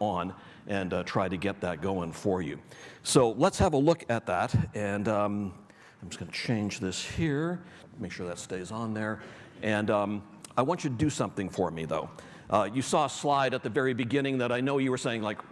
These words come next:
"What the heck's that doing here?" Uh, it's this one. And so my question for you is, what's going on? What is this? What's happening here?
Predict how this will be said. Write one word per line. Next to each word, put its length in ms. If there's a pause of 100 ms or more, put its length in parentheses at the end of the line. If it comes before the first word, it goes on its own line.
(140)
"What 160
the 60
heck's 240
that 180
doing 200
here?" 260 (280)
Uh, 260 (200)
it's 120
this 160
one. 160 (2000)
And 200
so 240
my 180
question 600 (260)
for 300
you 220
is, 220 (180)
what's 320
going 260
on? 260
What 180
is 160
this? 340
What's 160
happening 420
here? 220